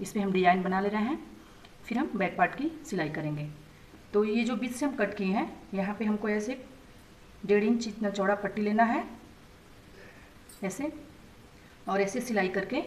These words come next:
उसको पलट के फिर सिलाई लगा लेना है दोनों साइड में। और फिर फ़ोर इंच ये चौड़ा एक पट्टी और ली हूँ, इसको ऐसे नीचे रख के और फिर इसमें हम डिजाइन बनाएंगे। तो डिजाइन के लिए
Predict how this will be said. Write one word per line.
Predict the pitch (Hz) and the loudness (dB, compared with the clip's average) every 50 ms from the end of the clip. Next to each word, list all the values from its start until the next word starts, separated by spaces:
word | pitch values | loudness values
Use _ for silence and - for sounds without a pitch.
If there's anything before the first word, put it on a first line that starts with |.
| - - - - - - - - | -6 -10 -18 -20 -20 -16 -10 -10
उसको | 208 - - 208 | -8 -2 0 2
पलट | 202 196 190 196 196 | 2 4 2 2 2
के | - - | -2 -6
फिर | - - 240 - | -4 -4 -4 -2
सिलाई | - 220 196 180 165 | 0 2 4 4 4
लगा | 165 170 165 165 | 4 2 2 0
लेना | 170 175 185 196 | 0 0 0 0
है | 233 311 359 - - - - - - - - - | -2 -2 -4 -6 -12 -18 -20 -20 -20 -16 -2 2
दोनों | 190 214 208 202 | 4 4 4 4
साइड | - 190 165 156 147 | 2 0 -2 -2 -2
में। | 156 156 151 151 - - - - - - - - - - - - - - | -2 -4 -4 -6 -10 -14 -18 -20 -20 -20 -20 -20 -20 -20 -20 -6 -4 -2
और | 196 | -2
फिर | - - 311 349 - - - - - - - - - - - - - - - - | 0 -2 -2 -2 -4 -8 -14 -18 -20 -20 -20 -20 -20 -20 -20 -20 -20 -20 -20 -6
फ़ोर | - 233 247 254 | 0 2 2 4
इंच | 285 294 349 - - - - - - - - - - - - - - - - - - 202 | 4 2 0 -2 -4 -8 -10 -14 -18 -20 -20 -20 -20 -20 -20 -20 -20 -20 -20 -10 -4 -2
ये | 202 | 0
चौड़ा | 196 220 202 196 196 214 | 4 4 6 6 6 4
एक | 214 208 - | 2 2 2
पट्टी | - 202 - 220 | 2 2 2 6
और | 202 196 196 202 | 8 8 8 8
ली | 220 220 | 6 4
हूँ, | 240 302 330 - - - - - - 202 | 2 2 0 -2 -6 -12 -16 -12 -10 -10
इसको | 190 - - - 214 | -10 -6 -2 0 0
ऐसे | 202 202 - 233 | 0 2 2 2
नीचे | 208 190 190 240 - | 2 2 0 0 0
रख | 196 180 175 - | 2 0 0 0
के | - - 339 - - - - - - - | -2 -2 -2 -2 -4 -8 -18 -18 -6 -4
और | 202 196 | -2 -2
फिर | - - 262 233 | -2 -2 -4 -4
इसमें | 208 - - 214 | -4 -2 0 0
हम | 220 311 - - - - - - - - - | 0 0 -2 -4 -10 -16 -20 -20 -12 -6 -2
डिजाइन | 185 185 196 196 196 190 | 4 6 6 6 6 6
बनाएंगे। | 196 196 196 196 208 240 302 330 - - - - - - - | 4 2 4 2 2 0 0 -4 -6 -10 -16 -18 -20 -4 -2
तो | 214 190 | 0 0
डिजाइन | 202 220 233 240 269 285 | 4 6 6 8 8 6
के | - 285 | 4 2
लिए | 262 285 311 | 0 0 0